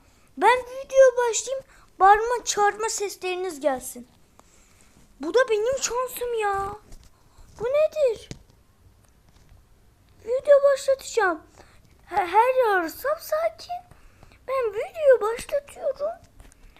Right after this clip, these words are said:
Her yer güllük gülistanlık. Bu ne?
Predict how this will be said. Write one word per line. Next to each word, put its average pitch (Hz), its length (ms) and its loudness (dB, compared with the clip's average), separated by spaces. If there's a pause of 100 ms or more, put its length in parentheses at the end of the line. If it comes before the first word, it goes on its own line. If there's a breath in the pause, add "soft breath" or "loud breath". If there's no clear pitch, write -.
(140 loud breath)
Her 659 340 -2
yer 523 320 0
güllük 679 440 -6
gülistanlık. 679 920 -8 (200)
Bu - 220 -18
ne? 330 100 -16